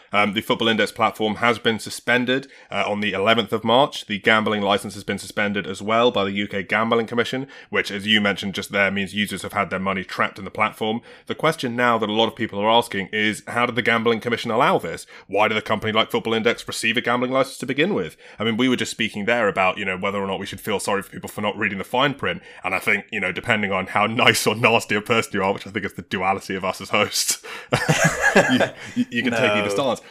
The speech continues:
Speaker 1: I, I think one stance that pretty much everyone would agree with is that the one organisation that should be <laughs> reading the fine print is the Gambling Commission.
Speaker 2: Well, yeah, that's, that's probably very true. I mean, um, it's, um, it's weird 'cause, I mean, the stock market is not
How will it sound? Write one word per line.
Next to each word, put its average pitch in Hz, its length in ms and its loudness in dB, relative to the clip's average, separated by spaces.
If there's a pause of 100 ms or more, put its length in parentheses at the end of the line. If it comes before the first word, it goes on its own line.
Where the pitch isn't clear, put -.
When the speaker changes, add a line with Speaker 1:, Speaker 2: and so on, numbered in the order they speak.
(160)
Speaker 1:
I, - 160 0
I 117 120 2
think 135 200 -2
one 120 200 0
stance 101 380 -2
that - 260 -8
pretty 127 200 -4
much 107 160 -4
everyone 131 200 2
would 110 100 0
agree 98 180 -2
with 95 140 -4
is 95 120 -4
that 101 160 -8
the 101 60 -4
one 110 360 4
organisation 104 600 0
that - 60 -10
should 147 300 -2
be 160 120 2
<laughs> - 20 -4
reading 107 340 -4
the 104 60 -6
fine 90 280 -2
print 107 280 -2
is 120 180 -2
the 101 140 -8
Gambling 110 640 2
Commission. - 600 -4 (1300)
Speaker 2:
Well, 131 600 2
yeah, 127 240 0
that's, 120 320 0
that's 127 220 -2
probably 120 380 -6
very 110 260 -4
true. 117 360 -8 (360)
I 135 100 -4
mean, 139 240 2
um, 127 400 0 (1300)
it's, - 460 0
um, 170 180 -2 (580)
it's 196 140 -2
weird 190 240 8
'cause, 151 300 0
I 156 80 6
mean, 160 200 0
the 160 80 4
stock - 300 6
market 139 360 4
is 143 160 0
not - 320 2